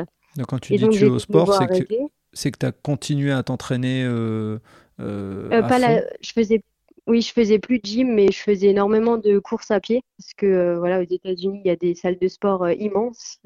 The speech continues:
Speaker 2: et, euh, qui étaient en libre acc-, libre accès. Et donc, je faisais énormément de sport. Euh, enfin, voilà, je courais deux, trois heures par jour. Mais, euh, bon, après, je me suis fait une <laughs> fracture de fatigue, que j'ai été arrêtée. Et puis, euh,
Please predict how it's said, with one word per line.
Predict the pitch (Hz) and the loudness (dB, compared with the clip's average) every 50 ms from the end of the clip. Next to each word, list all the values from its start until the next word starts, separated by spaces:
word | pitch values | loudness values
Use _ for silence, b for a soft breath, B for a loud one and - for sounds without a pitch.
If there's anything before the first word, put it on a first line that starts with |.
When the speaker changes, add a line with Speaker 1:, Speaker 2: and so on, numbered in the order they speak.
| - - | -12 -4
Speaker 2:
et, | - 190 190 185 175 | 0 0 2 2 2
euh, | 175 175 175 - | 0 -2 -4 -4
qui | - - | -4 -4
étaient | 202 - - | -2 -2 0
en | 202 190 190 | 0 0 2
libre | 202 202 190 180 175 | 0 0 0 0 0
acc-, | 185 185 - _ _ - - _ _ _ _ _ | 0 -2 -2 _ _ -20 -20 _ _ _ _ _
libre | 202 196 214 202 196 196 | -4 -2 0 0 0 -2
accès. | 190 185 - - - 233 311 - b b b b b b b b b b _ - | -2 -4 -4 -2 -2 -2 -2 -4 b b b b b b b b b b _ -4
Et | 190 185 | -2 0
donc, | 202 196 202 | 0 0 0
je | - - | -2 0
faisais | - 202 190 190 196 | 0 0 2 4 4
énormément | 185 190 185 185 190 190 185 190 190 190 | 4 4 2 2 2 0 2 2 0 0
de | 185 | -2
sport. | - - - - 202 208 208 202 190 185 | -6 -6 -2 0 2 2 2 0 0 0
Euh, | 175 170 170 170 170 170 | 0 0 0 -2 -2 -4
enfin, | 165 - 180 170 | -6 -6 -4 -2
voilà, | 170 180 185 180 | 0 0 0 0
je | 180 - 175 175 175 175 | -2 -4 -6 -6 -6 -6
courais | - - - 214 208 220 208 202 | -8 -6 -4 -2 2 2 2 2
deux, | 196 214 214 208 | 2 0 0 0
trois | - - 208 202 190 202 | 0 -2 -2 0 0 0
heures | 190 - | -2 0
par | - 196 185 190 | -2 -2 -2 -2
jour. | 180 180 226 254 269 - _ _ _ _ _ _ _ _ _ _ _ - | -2 -2 -4 -4 -4 -8 _ _ _ _ _ _ _ _ _ _ _ 0
Mais, | 190 190 185 180 | 2 4 4 4
euh, | 175 165 | 2 2
bon, | 170 170 - | -2 -4 -6
après, | - - - - 190 | -6 -6 -4 -4 -4
je | 175 185 | -2 -4
me | 180 180 | -4 -6
suis | - 196 | -6 -10
fait | 185 - 190 185 | -6 -2 -2 -2
une | 190 | -2
<laughs> | |
fracture | - - 214 247 - - 220 220 226 | 0 0 0 0 2 2 2 2 4
de | 190 233 214 | 4 2 2
fatigue, | - - 202 185 185 185 214 262 262 - 226 202 - B B B B B B B _ _ _ _ _ _ _ _ _ _ | 2 2 0 0 0 -2 -6 -8 -6 -4 -4 -6 -6 B B B B B B B _ _ _ _ _ _ _ _ _ _
que | - 214 202 196 190 190 185 185 185 185 | -2 0 2 2 4 4 2 2 0 0
j'ai | 180 180 190 196 196 | 0 2 4 4 4
été | - _ 214 196 | 4 _ 2 2
arrêtée. | 180 180 180 185 185 185 - 220 220 226 214 190 180 | 2 2 2 0 0 0 2 2 4 6 6 6 4
Et | 170 | 2
puis, | - - - 180 180 175 | -2 -8 -6 -2 -2 0
euh, | 165 160 156 156 - | 0 0 -2 -4 -4